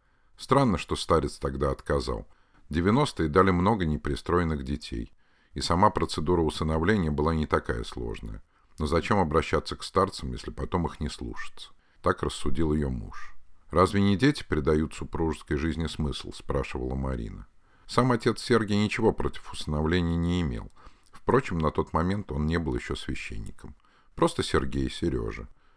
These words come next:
Раб Божий Сергий. Кому как нравится. А собаку назвали Моной.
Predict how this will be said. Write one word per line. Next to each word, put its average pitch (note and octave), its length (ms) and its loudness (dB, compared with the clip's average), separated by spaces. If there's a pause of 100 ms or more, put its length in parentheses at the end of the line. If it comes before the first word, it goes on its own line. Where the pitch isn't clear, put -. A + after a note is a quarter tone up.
(100)
Раб F#2 220 8
Божий D#2+ 340 2
Сергий. A#1+ 520 -6 (240)
Кому E2+ 240 0
как - 240 -4
нравится. A1 560 -10 (560)
А D#2+ 100 -4
собаку F2 440 4
назвали F#2+ 400 4
Моной. C#2+ 640 0